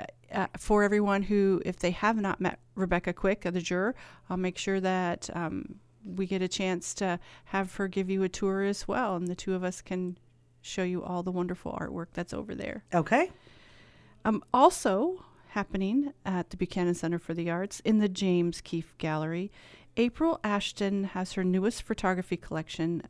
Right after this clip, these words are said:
Speaker 1: featuring the majestic animals on the H C H farm. And she captures each of these horses in their natural element and their personalities and a few surprises. And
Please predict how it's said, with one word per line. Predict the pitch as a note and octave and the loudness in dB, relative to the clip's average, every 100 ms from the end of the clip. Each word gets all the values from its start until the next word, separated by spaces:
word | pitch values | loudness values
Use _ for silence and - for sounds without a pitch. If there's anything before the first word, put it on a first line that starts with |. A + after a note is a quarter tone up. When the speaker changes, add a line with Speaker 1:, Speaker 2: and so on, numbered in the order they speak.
| - | -16
Speaker 1:
featuring | - - B3+ - A#3+ A3+ G#3 G3 - - - - - | -8 -2 0 0 2 2 2 0 -6 -18 -20 -20 -4
the | G3 | 0
majestic | G3 F#3 G3+ - A#3+ - | 0 2 2 2 -2 0
animals | G3 F#3+ F#3 F3+ F3+ - | 0 2 2 0 -2 0
on | F3 F3 | 2 2
the | F3+ - | 0 0
H | E3+ E3 - | -2 -2 -4
C | - F#3 E3 | -4 0 0
H | D#3+ - | -2 -4
farm. | - C4 G#3+ E3 E3+ - - - | -2 0 2 0 -4 -10 -20 -6
And | G3+ | -4
she | - A#3 | -2 -4
captures | - A#3+ C4 - - D4 - - | -2 -2 -2 0 2 2 0 -2
each | A#3 C4 - - - | 0 0 -4 -4 -2
of | G#3 F#3+ | 0 0
these | G3 F#3+ | 0 -2
horses | - F3+ F3+ - E3+ - - - | -2 0 0 -2 -8 -8 -6 0
in | F#3+ | 2
their | F3+ | 4
natural | F3 E3 E3 F3+ - - | 4 0 -2 -2 -2 -2
element | G3 G3+ G3+ G3+ G3 | 0 2 4 2 0
and | - E3 | 0 0
their | D#3 | 0
personalities | - E3 F3 F3+ G3 G#3 G3+ G3+ - - - - - - - | 0 0 2 2 4 2 2 0 -4 -16 -20 -20 -20 -12 -2
and | C4 C4+ B3+ | 2 4 2
a | A#3 | 0
few | G3+ G3 | 0 -2
surprises. | - - F#3 E3+ E3+ - F3 - - | -2 -2 0 0 -2 -6 -8 -12 -6
And | F#3+ F#3 - | -4 -4 -6